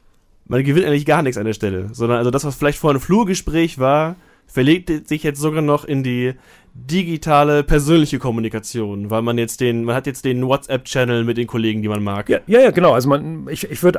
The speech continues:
Speaker 2: würde sagen, ähm, die Digitalisierung schafft kein höheres Maß an Transparenz, sondern das, was an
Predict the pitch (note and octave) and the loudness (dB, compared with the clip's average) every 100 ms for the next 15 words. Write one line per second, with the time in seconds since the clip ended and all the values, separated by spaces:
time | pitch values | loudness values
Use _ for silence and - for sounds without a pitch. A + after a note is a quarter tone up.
0 | C3+ D3 D#3+ D3 C3+ C#3 C#3 C3+ B2+ B2+ | -2 0 4 4 6 6 4 2 0 -2
1 | B2 A#2+ A#2 A#2+ A2 - B2 B2 C#3 C#3 | -2 -2 -2 -6 -10 -10 -6 -6 -4 -4
2 | C3 B2 C#3+ E3+ - E3+ - C3+ A#2 F3 | -2 0 2 2 0 -6 0 0 4 4
3 | F3+ C3+ B2+ B2 A2+ - B2+ - B2 A#2+ | 4 2 0 -2 -8 -4 -6 -2 -4 0
4 | F3+ G#3+ - - C3+ C3 C3 C3+ - - | 2 0 0 0 2 2 0 -4 -10 -4
5 | C#3+ C3+ - C#3 - - - - B2 A#2+ | -2 -2 0 0 0 -2 -6 -6 -4 -2
6 | A#2+ A#2 | -2 -6